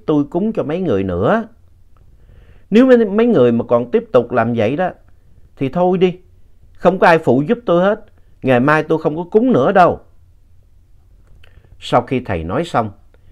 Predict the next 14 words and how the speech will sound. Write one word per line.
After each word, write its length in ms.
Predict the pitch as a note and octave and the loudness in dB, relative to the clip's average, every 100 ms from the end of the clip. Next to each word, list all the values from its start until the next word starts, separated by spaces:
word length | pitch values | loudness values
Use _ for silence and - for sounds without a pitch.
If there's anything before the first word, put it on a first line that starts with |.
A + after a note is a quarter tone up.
| - - | -20 -6
thì 160 | B2+ A2+ | -4 -2
tay 280 | - D#3 | 0 0
chân 240 | C#3+ D3 B2+ | 2 -2 -4
của 100 | D3 | -6
tôi 220 | C#3 B2+ A#2+ | -4 -4 -4
cũng 140 | C#3+ | -6
bắt 180 | G3 D#3+ | -6 -2
đầu 180 | G#2 F#2+ | -4 -4
nhẹ 240 | F2+ F#2+ | -6 -6
lại 240 | G#2 F#2 G#2 | -4 -6 -6
và 120 | F2+ - | -10 -8
cử 180 | E2+ C#3 | -10 -8
động 200 | F2 E2+ | -8 -10
được. 200 | C#2+ | -12